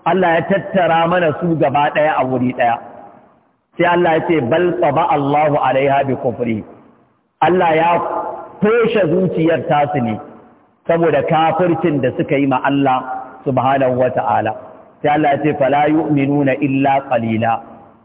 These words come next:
Da haka ba za su yi imani ba sai ɗan kaɗan. Shi ma a nan, "Fala yu'minuna illa qalila," ko dai ya zama ba za su yi imani ba sai ɗan kaɗan daga cikinsu. Ko kuma ya zama, "Fala yu'minuna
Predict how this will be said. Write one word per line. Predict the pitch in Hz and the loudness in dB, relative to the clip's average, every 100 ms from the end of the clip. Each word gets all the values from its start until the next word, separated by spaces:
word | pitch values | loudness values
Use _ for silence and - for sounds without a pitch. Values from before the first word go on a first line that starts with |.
| _ | _
Da | 135 | 0
haka | 151 165 | 0 2
ba | 139 139 | 2 2
za | 156 165 160 | 2 0 0
su | |
yi | 143 147 170 | 0 0 0
imani | 170 170 175 165 147 | 2 2 2 2 2
ba | 160 170 170 - - - - - - | 2 0 0 -6 -10 -12 -16 -18 -2
sai | 170 175 175 | 0 0 2
ɗan | 175 180 | 0 0
kaɗan. | - - 113 - - - - - - _ _ - | 0 0 -2 -4 -14 -18 -20 -20 -20 _ _ -4
Shi | 185 190 | 0 2
ma | 196 240 | 2 2
a | 190 | 2
nan, | 202 190 | 2 2
"Fala | 180 180 196 | 2 2 2
yu'minuna | 214 208 185 196 196 180 | 2 0 0 2 2 0
illa | 190 196 196 202 | 0 0 0 0
qalila," | 175 180 220 226 220 - - - - - - | 0 0 0 0 -2 -4 -8 -10 -12 -12 -2
ko | 202 220 | 0 2
dai | 240 220 | 2 2
ya | |
zama | 202 202 185 | 2 2 2
ba | 175 | 2
za | 196 208 208 | 2 0 0
su | |
yi | 190 170 190 185 | 0 0 0 0
imani | 185 190 196 180 160 | 2 2 2 2 0
ba | 156 - | 0 0
sai | 180 180 | -2 0
ɗan | 254 254 | -2 -2
kaɗan | 208 - 233 240 | -2 0 0 0
daga | 202 156 139 | 0 0 -2
cikinsu. | 156 170 165 - 110 - - - _ _ _ _ _ _ _ - | -4 -2 -2 -2 -10 -18 -20 -20 _ _ _ _ _ _ _ -4
Ko | 170 | 0
kuma | 175 185 | 2 2
ya | 185 | 2
zama, | 170 175 170 | 2 2 2
"Fala | 156 165 175 | 2 2 2
yu'minuna | 190 208 170 165 175 165 | 2 0 0 2 2 2